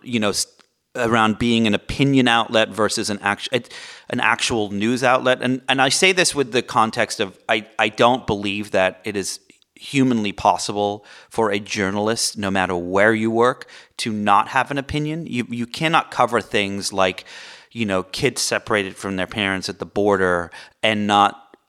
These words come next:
and not feel something i-, in one way or another. Um, and I think that, you know, the question I guess I have is,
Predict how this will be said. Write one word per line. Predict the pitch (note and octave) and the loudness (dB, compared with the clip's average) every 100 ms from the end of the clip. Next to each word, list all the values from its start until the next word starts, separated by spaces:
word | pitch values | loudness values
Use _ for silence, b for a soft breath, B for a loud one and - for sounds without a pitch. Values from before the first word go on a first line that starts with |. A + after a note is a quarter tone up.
| - | -2
and | A#2 A#2+ | 0 4
not | A#2 A2+ - | 4 4 0
feel | - C#3 C3 | -4 2 2
something | C3 C3+ D3 E3+ F#3 G3+ - | 4 0 2 2 0 -4 -10
i-, | C#3 - | -6 -2
in | C#3 C3 | 0 4
one | C#3+ D3+ | 4 6
way | C#3 C3 | 4 6
or | C3 B2+ | 8 6
another. | A#2 A#2+ C#3 F3+ G3 B2+ | 6 4 4 2 2 0
Um, | B2 A2+ A2 - | 2 0 -4 -4
and | C3+ C3 | -2 0
I | |
think | C3 D3+ D#3 - | -2 -6 -6 0
that, | C3+ - B B B B B | 0 0 B B B B B
you | C#3 B2+ | -2 2
know, | A2 G#2+ - | 2 0 -8
the | - B2+ A#2+ | -14 -6 -4
question | - F3+ F3 D3 | 0 0 0 -4
I | B2+ | -2
guess | A#2 | 0
I | A#2+ | 0
have | A#2+ B2 A#2+ | 2 2 2
is, | A2 F#2+ | 0 -2